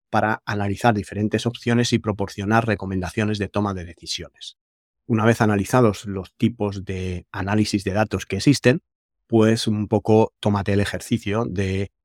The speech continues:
pensar qué tipo de análisis de datos te vendría bien en tu negocio, en tu empresa o para casos concretos de uso y, pues, decides si lo que quieres es hacer, pues,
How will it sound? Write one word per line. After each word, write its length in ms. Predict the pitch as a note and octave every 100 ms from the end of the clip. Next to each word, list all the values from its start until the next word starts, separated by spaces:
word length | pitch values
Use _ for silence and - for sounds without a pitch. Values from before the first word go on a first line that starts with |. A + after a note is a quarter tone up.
| _ _ -
pensar 600 | F2+ F#2 - A#2+ A2 - -
qué 140 | G#2+
tipo 320 | - G#2 G#2
de 80 | G2
análisis 400 | G2+ G#2+ G2+ G#2+
de 80 | G2+
datos 360 | G#2 G#2+ A#2 -
te 120 | G2+
vendría 420 | F#2+ F#2+ G2+ G2
bien 380 | G2+ A2 A#2 A#2+
en 160 | G#2 G2
tu 140 | G2
negocio, 560 | F#2+ A2 A#2 G#2+ G#2+ -
en 160 | G2+
tu 80 | F#2
empresa 540 | F#2+ - A#2+ - A2 A#2+ _ _ _
o 140 | G#2+ G#2
para 300 | G#2 G2 G2
casos 340 | A#2 - G#2
concretos 580 | - F#2+ F#2 A2+ G2 -
de 120 | G2+
uso 360 | C3+ - B2 - _ _ _ _
y, 380 | A#2+ A#2 B2+ C3+ _ _ -
pues, 360 | G#2+ - - B2+
decides 560 | A2+ A2 C3+ A#2 C3+ -
si 280 | G#2 G#2
lo 140 | G2+ G#2
que 120 | F#2+
quieres 320 | A2 G#2+ G#2+
es 200 | G#2+ -
hacer, 400 | F#2+ - G#2+ G2+ -
pues, 300 | F#2+ -